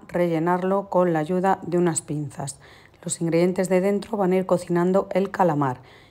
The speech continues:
y una vez que ya esté relleno, lo vamos a cerrar con un palillo. Llevamos la sartén de nuevo al fuego y vamos a cocinar el calamar por ambas caras. El fuego, como veis, está medio alto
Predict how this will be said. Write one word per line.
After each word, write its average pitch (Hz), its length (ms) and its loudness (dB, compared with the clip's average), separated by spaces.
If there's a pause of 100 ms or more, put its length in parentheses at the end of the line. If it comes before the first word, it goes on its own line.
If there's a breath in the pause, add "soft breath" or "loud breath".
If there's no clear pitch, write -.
(140 loud breath)
y 202 80 -2
una 196 180 2
vez 185 240 0
que - 160 -6
ya 156 140 0
esté 175 420 -4
relleno, 196 540 0 (380 loud breath)
lo 185 80 2
vamos 190 280 2
a 175 80 2
cerrar 190 380 -2
con 165 160 -2
un 165 120 0
palillo. 143 500 -6 (260)
Llevamos 180 400 -6
la 175 100 -4
sartén 175 540 -6
de 156 120 -4
nuevo 160 460 -2
al 180 200 2
fuego 220 500 0 (400 loud breath)
y 226 320 -4
vamos 180 420 0
a 180 80 -4
cocinar 190 600 -2
el 190 140 -2
calamar 175 540 0 (360 loud breath)
por 196 180 4
ambas 170 340 2
caras. 139 440 -2 (340 soft breath)
El 170 100 0
fuego, 196 400 2
como 190 280 0
veis, 214 400 -2
está 185 580 0
medio 196 640 0 (100)
alto 147 500 -2